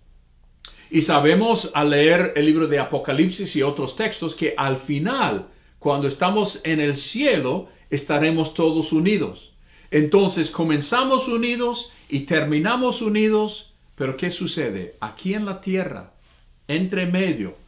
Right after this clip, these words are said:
de estas dos, eh, eh, eh, eh, eh, estos dos puntos de comienzo y final, es donde las cosas han ido mal. En este tiempo, en la tierra, es donde Jesús oró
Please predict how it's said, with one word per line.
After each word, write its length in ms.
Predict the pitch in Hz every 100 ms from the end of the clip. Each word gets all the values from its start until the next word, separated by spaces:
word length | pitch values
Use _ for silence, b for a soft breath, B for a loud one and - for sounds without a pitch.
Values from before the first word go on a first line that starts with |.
| - -
de 140 | 123
estas 280 | 151 151 151
dos, 460 | 151 165 160 - -
eh, 220 | 143 139
eh, 260 | 143 135 -
eh, 260 | 131 127 -
eh, 280 | 123 120 - -
eh, 180 | 131 -
estos 340 | 143 - 151
dos 180 | 156 151
puntos 440 | - 180 151 135
de 120 | 123 -
comienzo 640 | 123 131 156 175 185 170
y 100 | 147
final, 520 | 139 151 156 123 117 - b b b b -
es 240 | 131 120
donde 380 | 143 147 143 135
las 180 | 117 -
cosas 480 | 131 123 117 - -
han 180 | 113 110
ido 240 | 110 104
mal. 300 | 98 87 90 _ _ _ - B B B B _ - _ _ -
En 180 | 151 156
este 380 | 220 226 208
tiempo, 680 | - 175 135 95 101 90 - - -
en 220 | 175 185
la 220 | 175 160
tierra, 720 | - 185 220 175 135 135 139 -
es 180 | 135 135
donde 280 | 143 139
Jesús 500 | 127 127 196 202 - -
oró 540 | 165 175 170 - -